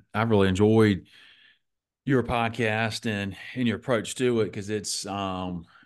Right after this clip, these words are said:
like what you just described. It's, you know, much more of a conversation and, you know, a true interview. And I try to do, I, I try to do similar type stuff. I, I, you know, some podcast or just some interviews in general, when you're,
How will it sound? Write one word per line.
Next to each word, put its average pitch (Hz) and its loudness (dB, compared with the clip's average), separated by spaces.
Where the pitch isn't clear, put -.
like 101 -2
what 92 -2
you 92 -6
just 92 -4
described. 92 -2
It's, - -4
you 98 -2
know, 87 0
much 90 -2
more 90 -2
of 80 -6
a 80 -8
conversation 87 -4
and, 90 -4
you 101 2
know, 85 2
a 87 0
true 98 0
interview. 87 -2
And 98 -2
I 113 0
try 143 2
to 101 2
do, 95 0
I, - -14
I 156 -4
try 165 0
to 117 4
do 95 4
similar 95 0
type 87 -8
stuff. 85 -4
I, 98 -2
I, 101 0
you 110 -2
know, 95 0
some 156 2
podcast 113 2
or 107 2
just 113 -2
some 190 0
interviews 110 0
in 90 -8
general, 95 -4
when 92 -6
you're, 87 -8